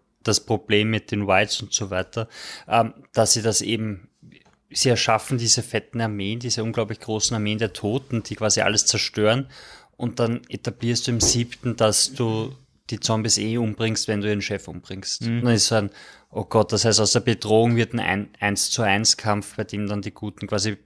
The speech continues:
Speaker 1: gewinnen können und alles ist vorbei und all das Komplexe, was rund um dumm ist mit, das sind einfach so viele und vielleicht können wir es zurückschlagen und wir können die Anführer umbringen, aber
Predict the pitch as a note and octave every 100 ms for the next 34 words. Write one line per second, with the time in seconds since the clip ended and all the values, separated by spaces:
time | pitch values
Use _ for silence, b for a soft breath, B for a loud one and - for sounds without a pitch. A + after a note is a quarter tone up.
0 | - A#2 B2 B2+ A#2 A2+ A2 G2+ G2+ G2
1 | G#2 - - G2+ G2 G2+ G2+ G2+ G#2 G#2
2 | - - - A#2 A2 G#2+ A2 - A2+ G#2+
3 | - A#2 A2 - C3+ C3 A#2 A#2 A2+ -
4 | B B B B B B2 - B2+ A#2 A2+
5 | - - A2+ - C3 C#3+ C3+ B2 G#2+ A2
6 | A2 G2+ - F2+ A2+ G#2+ - A2 - A#2+
7 | A#2 C3 - A2+ A2 G#2+ A2 - - G#2+
8 | G2 G#2 A2+ G#2+ C3+ C#3 A#2 A2+ G#2 G2+